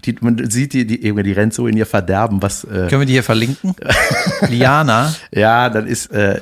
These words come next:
Speaker 1: ey, die Junge, die, die ist also so unbescheiden, oh, überheblich, Junge, du kriegst die Krise, wenn du das siehst, denkst du, und, und, aber gar nicht so bösartig, sondern so, weil die einfach so ist, ey, ist einfach, das hat sich so entwickelt im Laufe der Staffel.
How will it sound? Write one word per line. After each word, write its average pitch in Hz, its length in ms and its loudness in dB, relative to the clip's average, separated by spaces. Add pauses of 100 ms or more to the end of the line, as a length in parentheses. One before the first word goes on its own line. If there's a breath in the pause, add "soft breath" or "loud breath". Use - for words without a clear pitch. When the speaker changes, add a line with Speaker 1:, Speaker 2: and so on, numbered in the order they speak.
Speaker 1:
ey, 87 340 -4
die 104 440 -8
Junge, - 260 -8
die, 131 180 -6 (200)
die 113 120 0
ist 123 320 -2
also 113 240 0
so 147 600 -2 (600 loud breath)
unbescheiden, 131 1200 2 (380)
oh, 113 380 -2
überheblich, 120 720 0
Junge, 127 180 -2
du 120 80 -2
kriegst - 320 -8
die 117 60 -6
Krise, 107 340 -4
wenn 101 140 -4
du 110 60 -2
das 113 180 -4
siehst, 110 220 -4
denkst 117 160 -6
du, 135 80 -6
und, 117 180 -2 (720 loud breath)
und, 147 200 -6
aber 127 180 2
gar 135 180 2
nicht 180 200 -2
so 131 280 -2 (180)
bösartig, 147 580 0
sondern 139 260 -2
so, 135 100 -6
weil 139 100 2
die 139 120 -4
einfach 135 220 -6
so 117 220 -6
ist, - 280 -10
ey, - 120 -16 (200)
ist - 260 -14
einfach, 113 320 -6 (360 soft breath)
das - 160 -6
hat 147 120 -2
sich - 80 -4
so 120 60 2
entwickelt 101 420 -2
im 92 80 -6
Laufe 90 260 -6
der 92 100 -6
Staffel. 123 420 -6